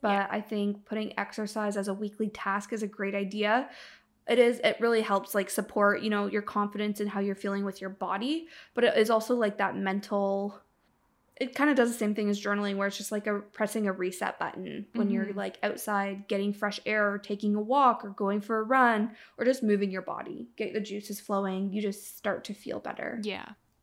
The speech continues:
Speaker 2: yeah.
Speaker 1: So I think I already mentioned my goal is to, like, go for, like, a daily walk. And by daily, that's, like, five times a week. <laughs>
Speaker 2: <laughs>
Speaker 1: Just because, you know, never know with weekends, or I wanna have, like, some flex in there.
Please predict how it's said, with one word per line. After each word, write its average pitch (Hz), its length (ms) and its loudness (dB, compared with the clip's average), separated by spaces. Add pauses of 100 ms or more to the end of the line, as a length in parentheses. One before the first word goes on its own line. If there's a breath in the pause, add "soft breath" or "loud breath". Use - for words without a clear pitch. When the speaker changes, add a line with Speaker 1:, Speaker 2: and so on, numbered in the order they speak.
Speaker 2:
yeah. - 220 -18
Speaker 1:
So 214 460 0
I 220 120 -4
think 214 240 -2
I 220 80 0
already 202 200 0
mentioned 196 600 -4
my 208 260 2
goal 214 640 0 (240 soft breath)
is 202 240 -6
to, 196 560 0 (720)
like, 202 180 4
go 214 160 6
for, 233 160 2
like, 202 180 6
a 202 60 2
daily 202 460 2
walk. 254 480 0 (240)
And 202 180 6
by 196 120 4
daily, 196 420 2
that's, 190 240 -2
like, 180 160 -4
five 190 280 -2
times 220 300 0
a 226 60 -2
week. 247 320 -2 (180)
<laughs> 254 400 2
Speaker 2:
<laughs> - 260 -12
Speaker 1:
Just 240 200 10
because, 214 360 8
you 254 80 6
know, 214 300 2
never 320 240 4
know 254 180 8
with 262 140 4
weekends, 220 540 2
or 208 140 6
I 202 40 8
wanna 202 240 6
have, 202 140 2
like, 196 180 4
some 196 240 0
flex 208 400 -2 (160)
in 226 220 -2
there. 233 420 -2